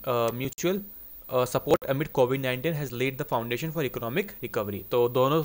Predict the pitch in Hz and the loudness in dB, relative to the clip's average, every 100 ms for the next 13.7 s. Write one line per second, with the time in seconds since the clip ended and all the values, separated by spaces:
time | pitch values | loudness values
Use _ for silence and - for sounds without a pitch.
0 | 160 - - 143 139 160 160 156 151 165 | -2 -14 -8 -6 -4 -6 -4 -4 -4 -6
1 | 165 185 143 151 - 151 151 151 147 147 | -4 -6 -6 -8 -6 -4 -4 -4 -6 -4
2 | 160 156 143 139 147 156 151 151 139 - | -4 -4 -6 -10 -10 -8 -6 -8 -8 -4
3 | 135 - 175 196 - - - - 135 127 | -4 -2 -4 -4 -14 -20 -14 -4 0 0
4 | 127 131 - - 127 123 139 139 - 156 | 0 -2 -4 0 0 2 2 2 2 -2
5 | - 139 127 120 123 131 131 147 - 131 | -4 -2 0 0 0 0 0 -2 -4 -2
6 | 143 - 151 156 135 127 135 127 123 147 | -2 0 -2 0 0 2 2 0 -2 -2
7 | 156 135 139 135 135 139 135 135 170 180 | 0 2 2 0 -2 0 -2 0 -2 2
8 | 143 131 139 156 170 - - - - - | 0 2 -2 -2 -4 -8 -16 -18 -18 -6
9 | - 139 135 139 139 139 156 160 147 143 | 0 4 6 6 6 2 0 0 0 0
10 | 147 135 - 135 139 135 131 127 127 120 | 0 -2 -4 -4 -2 0 0 -2 -4 -4
11 | 120 120 135 135 160 147 - 131 131 131 | -4 -2 -2 -2 -2 -2 -2 -6 -4 -4
12 | 123 120 120 117 117 123 - 151 156 196 | -4 -6 -8 0 2 2 2 2 2 -2
13 | - - - - 180 165 | -8 -20 -6 -2 2 0